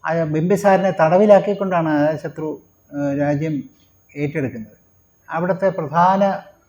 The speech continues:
ഉപദേശകനും ബന്ധുവും ഗുരുവുമായിട്ട് ദേവദത്തൻ രംഗപ്രവേശം ചെയ്യുകയാണ്. അവിടെ ഇരുന്നുകൊണ്ട്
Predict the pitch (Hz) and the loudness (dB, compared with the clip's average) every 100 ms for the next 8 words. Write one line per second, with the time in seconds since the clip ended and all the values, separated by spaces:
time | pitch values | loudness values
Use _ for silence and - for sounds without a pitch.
0 | - 160 180 196 180 196 180 180 - _ | -18 -8 -2 0 0 0 -2 -6 -12 _
1 | _ _ _ _ _ _ 170 147 180 175 | _ _ _ _ _ _ -8 -4 -2 -2
2 | 185 208 190 160 175 202 208 180 170 165 | 0 0 0 2 4 4 2 0 -2 -4
3 | 165 160 165 165 156 156 143 143 151 147 | -4 -2 0 -2 -2 -4 -2 -2 -4 -2
4 | 147 143 139 127 117 107 - _ _ _ | -2 -2 -2 -2 -2 -4 -8 _ _ _
5 | _ _ _ _ _ _ _ _ _ _ | _ _ _ _ _ _ _ _ _ _
6 | _ _ _ _ _ _ _ _ - 208 | _ _ _ _ _ _ _ _ -2 2
7 | 277 233 190 175 160 180 196 | 6 4 4 0 0 -2 -6